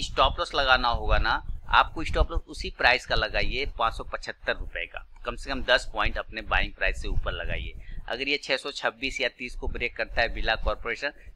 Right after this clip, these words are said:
तो छह सौ साठ तक जाएगा। दूसरा आपने एनआईएसीएल लिया, एनआईएसीएल, तो इसके chart मुझे याद नहीं है, मैं देख लेता हूँ।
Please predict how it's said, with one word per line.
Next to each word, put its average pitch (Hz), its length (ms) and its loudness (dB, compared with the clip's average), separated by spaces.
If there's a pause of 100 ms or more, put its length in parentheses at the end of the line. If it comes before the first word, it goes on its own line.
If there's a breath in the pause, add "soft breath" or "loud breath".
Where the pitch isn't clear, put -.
तो - 80 -6
छह 107 200 -2
सौ - 160 -2
साठ 92 340 2
तक 107 160 -6
जाएगा। 85 380 6 (380 loud breath)
दूसरा 147 260 6
आपने 156 340 4
एनआईएसीएल 143 1500 2
लिया, 110 280 2 (180)
एनआईएसीएल, 117 1200 -2
तो 120 100 -6
इसके - 240 4
chart 110 400 0
मुझे 117 200 -12
याद 107 320 2
नहीं 120 140 -8
है, 101 100 -12
मैं 104 180 -16
देख 104 280 -4
लेता 101 260 -8
हूँ। 95 120 -8